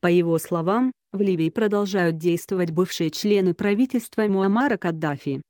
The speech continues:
члены его семьи, близкие бывшие соратники.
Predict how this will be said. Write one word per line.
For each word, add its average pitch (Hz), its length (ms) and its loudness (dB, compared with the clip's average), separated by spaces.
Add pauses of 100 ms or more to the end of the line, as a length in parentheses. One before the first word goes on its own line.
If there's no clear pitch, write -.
(120)
члены 190 400 2
его 165 260 0
семьи, 165 480 0
близкие 175 540 -2
бывшие 196 400 -2
соратники. 143 800 -4